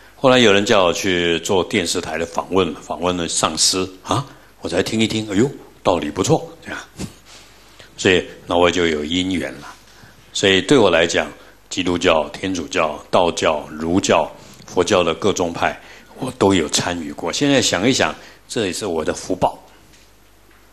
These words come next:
现在不敢了，通通好，这样。啊，因为，但是过去都造了这些业的啦，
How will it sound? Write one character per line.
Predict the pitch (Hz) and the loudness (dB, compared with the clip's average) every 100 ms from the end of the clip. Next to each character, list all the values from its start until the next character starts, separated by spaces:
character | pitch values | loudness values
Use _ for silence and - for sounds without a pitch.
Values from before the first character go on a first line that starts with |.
| _ _ - | _ _ -6
现 | - 87 | -2 2
在 | 82 | 2
不 | 78 92 | 2 -2
敢 | 80 73 | 0 -2
了， | 67 - - - - | -6 -16 -20 -10 -6
通 | - 107 | -4 -6
通 | 104 101 | -6 -8
好， | 92 - - - | -8 -10 -12 -14
这 | - | -18
样。 | - - - - - - - - - - - _ _ - 80 | -18 -14 -14 -14 -18 -20 -20 -20 -20 -20 -20 _ _ -8 2
啊， | 80 78 76 - - - - | 4 4 2 -8 -20 -20 -8
因 | 90 90 | 2 4
为， | 92 87 - - - - 82 | 6 4 0 -10 -16 -10 0
但 | 104 | 2
是 | 87 95 | 4 2
过 | - 107 | 4 4
去 | - 90 | 2 -2
都 | 85 82 | 0 0
造 | - 80 | 0 -2
了 | 76 73 | -2 -8
这 | - | -10
些 | 82 82 82 | -8 -8 -4
业 | 95 87 69 | 0 2 0
的 | 67 | -8
啦， | 67 - | -12 -14